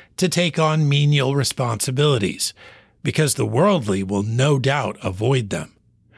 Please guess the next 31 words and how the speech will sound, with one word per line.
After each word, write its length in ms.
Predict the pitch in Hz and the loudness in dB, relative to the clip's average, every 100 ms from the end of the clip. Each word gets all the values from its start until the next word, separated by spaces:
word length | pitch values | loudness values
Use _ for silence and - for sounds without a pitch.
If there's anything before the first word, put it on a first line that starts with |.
| - - _ _ _ | -20 -20 _ _ _
Does 180 | 170 160 | -2 -2
a 80 | 160 | 0
deacon 360 | 175 196 190 | -2 0 -2
hold 300 | 139 175 175 | 0 0 0
high 280 | - 175 175 | 0 0 2
office 440 | 165 185 214 185 | 2 0 0 0
in 120 | 214 190 | 2 2
the 80 | |
church? 500 | 185 190 202 202 - _ - _ _ _ | 2 0 0 -2 -6 _ -20 _ _ _
Most 260 | 160 175 - | 0 0 2
certainly, 560 | 185 190 135 113 104 - _ _ _ _ | 0 0 0 0 -4 -6 _ _ _ _
but 140 | 147 143 | -2 2
only 300 | 175 190 180 | 4 4 4
because 420 | 170 147 156 147 | 2 0 0 0
he 120 | 165 | 0
is 180 | 143 113 | 0 0
willing 340 | 147 151 147 | 2 4 2
to 100 | 139 | 2
stoop 380 | 120 - 147 123 | -2 0 -2 0
low 320 | 110 131 170 | -2 -2 0
enough 320 | 139 92 95 - | 0 -2 -4 -4
to 160 | 113 | -4
obtain 380 | 101 - 127 131 | -4 -2 -2 -2
it. 240 | 87 - - _ _ _ _ - _ _ | -4 -10 -20 _ _ _ _ -20 _ _
Let's 180 | 180 202 | -4 -2
have 180 | 220 190 | -2 0
the 100 | 170 | 0
right 240 | 165 170 | 0 -2
perspective 640 | - 131 - 143 - 120 | -2 -2 0 -2 -2 -4
on 200 | 101 101 | -2 -4
deacons 520 | 98 127 - 80 80 | -2 -4 -4 -6 -6